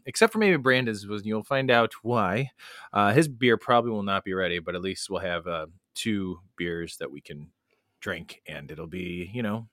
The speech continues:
the end of dry January for us, almost. It's, it, this doesn't really make it driest January for you, Brandon, because <clears throat> you're only having, uh, uh,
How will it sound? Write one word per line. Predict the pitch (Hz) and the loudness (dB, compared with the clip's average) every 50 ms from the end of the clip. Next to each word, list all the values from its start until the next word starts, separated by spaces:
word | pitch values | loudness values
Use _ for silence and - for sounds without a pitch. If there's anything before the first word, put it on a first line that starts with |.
| _ _ | _ _
the | - 98 | -6 -6
end | 113 120 | -4 -2
of | 123 117 107 95 | -4 -4 -6 -6
dry | - 104 104 127 | -6 -4 -4 -4
January | 127 - 104 127 170 160 110 - - - | -4 -4 -4 -4 -4 -4 -6 -8 -10 -14
for | - _ - - | -16 _ -16 -16
us, | - - - _ | -16 -16 0 _
almost. | - 139 135 120 92 - - - - - - - _ - 104 - _ - | 6 6 6 4 2 -4 -6 -8 -10 -10 -12 -16 _ -20 -20 -12 _ -6
It's, | 120 - - - - | -6 -4 -6 -4 0
it, | 165 156 160 156 143 143 - - - - - | 0 2 2 2 2 0 0 -2 -8 -2 2
this | 190 190 | 2 4
doesn't | - 285 262 240 214 | 6 6 6 6 6
really | 196 185 170 | 6 6 6
make | 160 160 151 - | 6 6 4 4
it | 123 101 | 0 0
driest | - 123 120 120 117 110 - - | 2 4 4 4 4 2 0 -2
January | - 107 104 101 98 98 95 90 | -2 -2 -2 0 -2 -2 -2 -4
for | - - 92 | -4 -4 -4
you, | 92 92 90 | -4 -4 -4
Brandon, | 82 85 82 85 85 90 90 | -4 -6 -8 -6 -6 -6 -6
because | 87 90 - - 101 92 - - _ - | -6 -6 -4 -4 -4 -4 -4 -8 _ -12
<clears throat> | - - - | -12 -10 -8
you're | - 127 120 120 | -6 -4 -2 -2
only | 113 110 104 101 | -2 -2 -2 -2
having, | 101 104 98 90 92 87 87 - - - - - - - - - - | -2 -2 -2 -2 -4 -6 -8 -10 -18 -20 -20 -20 -20 -20 -12 -6 -2
uh, | |
uh, | 92 87 87 85 82 82 85 - - 82 82 80 80 78 71 | -2 0 0 0 -2 -2 -4 -4 -6 -6 -6 -6 -6 -8 -8